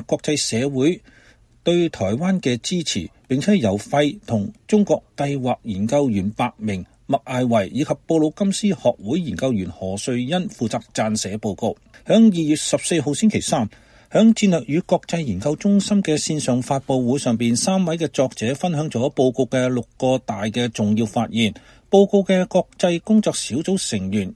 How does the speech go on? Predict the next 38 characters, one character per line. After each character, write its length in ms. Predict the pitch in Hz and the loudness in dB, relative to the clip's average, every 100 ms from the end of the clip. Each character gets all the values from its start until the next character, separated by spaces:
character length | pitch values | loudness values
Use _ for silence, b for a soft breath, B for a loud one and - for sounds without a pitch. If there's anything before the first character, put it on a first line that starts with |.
| - | -4
印 180 | 185 185 | -2 0
度 180 | 143 | 0
塔 160 | 143 - | -2 -8
克 260 | - 214 190 | -6 -4 -4
拉 220 | 185 190 | -2 -2
夏 340 | 185 - 127 135 B B B | -2 0 0 -2 B B B
研 240 | 104 110 | 2 2
究 220 | 123 160 160 | 2 0 -4
所 340 | - 123 185 - | -2 0 -2 2
中 180 | 214 | 2
國 180 | 202 160 - | 2 -2 -4
研 180 | 104 | -2
究 240 | 117 147 143 | -2 -2 -2
員 260 | 101 101 - b b b b b b b | 0 -2 -2 b b b b b b b
科 260 | - 214 | 4 4
阿 260 | 151 139 165 | 4 0 0
拉 160 | 196 | 2
馬 280 | 190 131 131 | 2 2 2
尼 200 | 127 90 | 2 0
同 360 | - 127 120 123 | -2 0 0 0
歐 200 | - 208 | 2 2
洲 220 | 208 202 | 4 0
外 180 | 151 135 | 2 -2
交 140 | 135 | 0
關 340 | 196 - 208 185 | -2 0 -2 0
係 240 | 147 127 | -2 -4
協 220 | 113 147 - 101 | -2 -2 -2 -2
會 140 | 156 | -2
亞 300 | 156 - 165 | -2 -6 -6
洲 160 | 202 202 | -2 -2
計 160 | 156 | 0
劃 160 | 131 113 - | -2 -2 -6
主 140 | - | -4
任 240 | 113 156 123 | -2 -2 -2
厄 420 | - _ 202 - - | -4 _ -2 -2 -2
特 80 | - | -4
爾 180 | - - | -4 -6
亦 400 | 214 277 - | -2 -2 -4